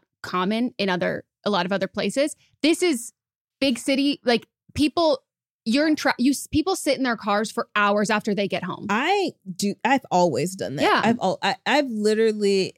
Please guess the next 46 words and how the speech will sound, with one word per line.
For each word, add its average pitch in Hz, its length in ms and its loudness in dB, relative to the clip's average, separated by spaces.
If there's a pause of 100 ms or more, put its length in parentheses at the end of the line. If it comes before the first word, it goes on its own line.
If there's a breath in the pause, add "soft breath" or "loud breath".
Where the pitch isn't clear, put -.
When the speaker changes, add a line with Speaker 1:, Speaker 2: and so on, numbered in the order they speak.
Speaker 2:
when, 190 400 0
I 196 120 2
think 233 240 0
I've 175 100 0
talked 175 300 -2
about 165 200 0
this 180 220 -2
before, 175 420 -2
when 165 140 0
I 185 80 2
was 214 140 -2
in 156 120 0
college, 202 640 0 (340)
if 180 120 -6
I 220 160 2
just 240 160 0
needed 196 340 2
a 175 60 0
break, 165 500 -2
Speaker 1:
Yeah. 185 160 2
Speaker 2:
I 190 40 6
would 185 260 2
drive 196 500 2
to 175 420 0
Walmart 180 480 0
'cause 190 120 0
it 180 60 2
was 175 180 -2
open 175 280 0
twenty-four 170 460 0
hours 160 420 4
and 160 160 2
it 160 60 2
was 170 300 0 (100)
safe. 151 520 0
Speaker 1:
Mm-hmm. 277 320 0
Speaker 2:
So 359 140 2
I 180 260 4
just 190 340 -2
sit 170 160 0
in 190 60 0
my 202 140 0
car. 180 380 0
And 165 160 0
one 170 140 0
time, 208 400 0